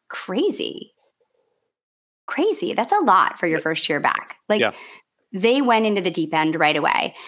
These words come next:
Speaker 1: Um, in the beginning of the year, Fishman plays with Jazz Mandolin Projects, two shows up in Maine and Vermont.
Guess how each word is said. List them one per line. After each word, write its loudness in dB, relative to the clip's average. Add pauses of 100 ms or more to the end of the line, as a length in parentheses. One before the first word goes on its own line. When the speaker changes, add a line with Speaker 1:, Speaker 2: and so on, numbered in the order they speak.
(180)
Speaker 1:
Um, 2
in 0
the 0
beginning 0
of 0
the 0
year, 4
Fishman 0
plays 0
with -8
Jazz 0
Mandolin 0
Projects, -2
two -4
shows 0
up -6
in 0
Maine 0
and 0
Vermont. 0